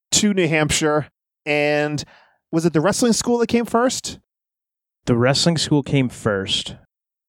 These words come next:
Speaker 2: but shortly after we opened the school,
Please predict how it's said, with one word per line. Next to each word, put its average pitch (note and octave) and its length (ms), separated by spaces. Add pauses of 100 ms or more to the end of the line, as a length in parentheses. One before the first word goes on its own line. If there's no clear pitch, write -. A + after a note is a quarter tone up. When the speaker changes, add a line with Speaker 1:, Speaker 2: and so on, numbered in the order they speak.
Speaker 2:
but A2+ 200
shortly B2 580
after G#2 540
we G2+ 160
opened G2+ 340
the F#2+ 40
school, G2 640